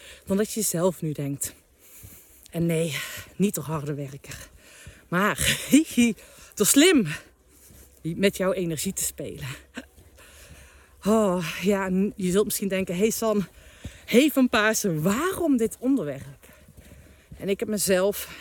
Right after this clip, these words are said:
echt, goh, ongelooflijk tegen lamp ben ik aangelopen tijdens mijn topsportcarrière. Destijds heb ik vanuit wilskracht echt mega fantastische resultaten neergezet. Met mijn hoofd had ik mijn doelen gerealiseerd.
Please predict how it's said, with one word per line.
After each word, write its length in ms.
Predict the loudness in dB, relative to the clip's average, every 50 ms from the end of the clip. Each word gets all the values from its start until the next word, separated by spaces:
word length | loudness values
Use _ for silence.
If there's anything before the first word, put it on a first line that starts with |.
| -10 -6
echt, 640 | -6 -6 -6 -6 -8 -8 -6 -6 -6 -6 -8 -14 -18 -20 -20 -20 -20 -20 -20 -20 -20 -20 -20 -20 -20 -20 -20 -20 _ -12 -8 -8 -8
goh, 320 | -6 -4 -2 -2 -2 -2 -4 -12 -16 -18 -18 -20 -18 -16 -16 -16 -16 -20 -20 -20 -20 -20 -20 -20 -20 _ _ _ -18 -4 2
ongelooflijk 840 | 4 6 6 8 6 8 10 10 10 8 8 4 0 0 0 0
tegen 300 | 2 2 2 2 4 4
lamp 200 | 2 2 2 2
ben 120 | 2 0
ik 120 | 0 -2 -2
aangelopen 500 | -2 -2 -2 -2 -2 -2 -2 -4 -4 -2
tijdens 280 | 0 0 0 0 0
mijn 200 | -2 -2 -2 -2
topsportcarrière. 1120 | -4 -6 -8 -6 -6 -8 -8 -10 -6 -4 -4 -4 -2 -2 -2 -2 -2 -2 -4 -6 -10 -14 -16 _ _ -20 -20 -20 -20 -20 -20 -20 _ _ _
Destijds 460 | 0 0 2 2 2 2 2 2 2
heb 140 | -2 -4 -6
ik 80 | -6
vanuit 300 | -4 -2 -2 0 0 -2
wilskracht 600 | 0 2 2 4 4 2 -2 -4 -6 -8 -10 -10 -10
echt 180 | -10 -12 -12 -6 -2
mega 600 | 0 2 4 6 6 6 4 4 2 0 -2 -2
fantastische 640 | -2 -4 -4 -4 -2 -4 -4 -4 -4 -6 -6 -8 -6
resultaten 680 | -6 -6 -6 -6 -6 -4 -4 -2 -2 -4 -4 -6 -8
neergezet. 580 | -8 -8 -8 -8 -8 -8 -8 -8 -8 -8 -10 -12 -12 -14 -20 -20 -16 -14 -14 -14 -10 -2
Met 120 | 2 4 4
mijn 120 | 6 6
hoofd 340 | 6 8 8 8 8 6 4
had 80 | 2 2
ik 60 | 4
mijn 140 | 6 6 6
doelen 200 | 6 4 4 2
gerealiseerd. 840 | 0 0 0 2 2 2 2 2 0 0 0 -2 -2 -2 -4 -8